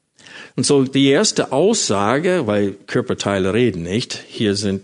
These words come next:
die Christen gemeint mit dieser Illustration.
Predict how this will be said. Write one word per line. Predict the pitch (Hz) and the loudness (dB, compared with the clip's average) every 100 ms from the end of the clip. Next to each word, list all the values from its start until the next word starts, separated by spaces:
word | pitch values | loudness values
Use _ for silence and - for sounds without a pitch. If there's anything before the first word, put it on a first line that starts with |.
| _ - | _ -10
die | 90 | -4
Christen | - 139 - 120 | 0 0 0 -4
gemeint | 95 87 87 92 98 - | -4 -4 -4 -4 -6 -4
mit | 98 - | -4 -2
dieser | 95 92 | -4 -4
Illustration. | 101 95 - 90 87 - 92 95 131 | -6 -6 -6 -8 -6 -6 -6 -2 -4